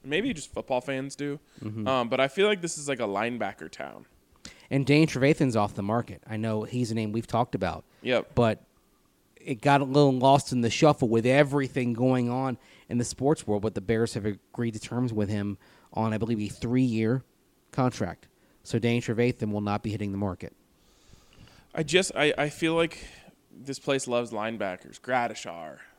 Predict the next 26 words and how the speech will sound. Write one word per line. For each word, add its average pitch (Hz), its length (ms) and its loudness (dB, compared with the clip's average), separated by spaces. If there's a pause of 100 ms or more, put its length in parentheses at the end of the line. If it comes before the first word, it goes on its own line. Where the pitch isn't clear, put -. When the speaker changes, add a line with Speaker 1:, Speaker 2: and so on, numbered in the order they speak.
Speaker 1:
uh, 80 380 -6 (200)
Mecklenburg, 92 960 -6
Al 135 320 0
Wilson. 113 720 -6
Like, 107 300 -8 (880)
we 147 120 -8
need 196 200 0
a, 175 200 -2
we 151 120 0
need 185 200 2
the 170 80 2
new 160 360 4
generation 117 800 -2
of 107 500 -2
Denver 110 240 -2
Broncos 98 520 -4
linebacker. 90 640 -8 (760)
Maybe 208 200 -2
it's 185 100 -2
A 180 100 4
J 170 140 0
Johnson 139 400 -2
at 80 160 -4
some 87 160 -6
point, - 300 -4
but. 92 240 -4